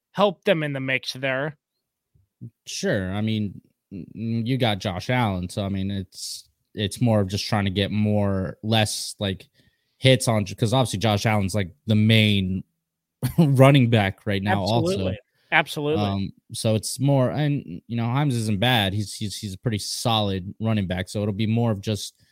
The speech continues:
Speaker 2: trying to get less hits on Josh Allen as the season goes on.
Speaker 1: Um, and with that trade, Zach Moss is in turn sent to Indianapolis.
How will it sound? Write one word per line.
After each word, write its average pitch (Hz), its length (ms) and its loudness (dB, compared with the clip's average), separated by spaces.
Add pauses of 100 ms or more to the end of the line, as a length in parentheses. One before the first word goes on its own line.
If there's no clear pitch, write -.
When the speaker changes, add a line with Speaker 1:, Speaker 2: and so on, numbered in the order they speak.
(360)
Speaker 2:
trying 127 260 4
to 117 60 2
get 104 220 -2
less 113 340 0
hits 120 400 2
on 104 160 -2
Josh 98 340 -2
Allen 104 320 0
as 92 140 -4
the 92 80 -10
season 90 340 -4
goes 85 220 -6
on. 87 360 -6 (2000)
Speaker 1:
Um, 170 520 6
and 202 380 4 (180)
with 233 280 2
that 190 260 2
trade, 156 480 -6
Zach 147 600 0
Moss 175 840 0 (300)
is 170 540 -2
in 185 220 0
turn 180 420 -4
sent 175 440 -4
to 160 380 -6
Indianapolis. 139 920 -6